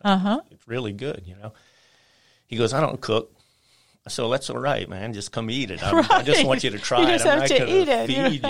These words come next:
Speaker 2: you here. I just want you to try it." So the guy comes over, and he goes, I gave him the Boston butt out of the crock pot,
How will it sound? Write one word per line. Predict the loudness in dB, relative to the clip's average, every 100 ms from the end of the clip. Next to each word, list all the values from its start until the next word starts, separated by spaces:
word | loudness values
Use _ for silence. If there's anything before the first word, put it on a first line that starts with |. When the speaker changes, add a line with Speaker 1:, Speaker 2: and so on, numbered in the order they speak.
| -2
Speaker 2:
you | -4 -4
here. | -4 0 0
I | 2 0
just | 0 0
want | 0 -2
you | -6
to | -8
try | -8 -8 -6 -6
it." | -8 -14
So | -12 -10 -10 -14 _ _ _ _ _ -18
the |
guy | -8 -2 -2
comes | -2 -4 -2 -2
over, | -2 -2 -2 -2 -2
and | -4
he | -6
goes, | -6 -6 -8 -8
I | -8
gave | -8 -6 -6
him | -6 -8 -10 -16 _ _ _
the |
Boston | -6 -2 -2 -2 -6
butt | -2 -2 -2 -4
out | -8
of | -8
the | -12
crock | -6 -4 -4
pot, | -8 -8 -8 -10